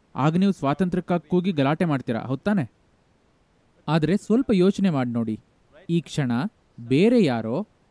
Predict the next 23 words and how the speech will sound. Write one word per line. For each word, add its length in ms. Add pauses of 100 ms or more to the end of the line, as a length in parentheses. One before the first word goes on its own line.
(500)
ನಿಮ್ಮ 180
ಸುತ್ತಮುತ್ತ 460
ಏನಾಗ್ಬೇಕು 640
ಅನ್ನೋದನ್ನ 340
ನಿರ್ಧಾರ 440
ಮಾಡಿದ್ರೆ 320
ಅದನ್ನ 260
ನೀವು 240
ಗುಲಾಮಗಿರಿ 640
ಅನ್ಕೋತೀರಾ. 440 (400)
ಆದ್ರೆ 320
ಈಗ 100
ಬೇರೆ 360
ಯಾರೋ 440 (600)
ನಿಮ್ 200
ಒಳಗೆ 360
ಏನಾಗ್ಬೇಕು 640
ಅನ್ನೋದನ್ನ 320
ನಿರ್ಧಾರ 460
ಮಾಡ್ತಿದ್ದಾರೆ. 540 (760)
ಇದು 200
ಗುಲಾಮಗಿರಿ 500
ಅಲ್ವಾ? 280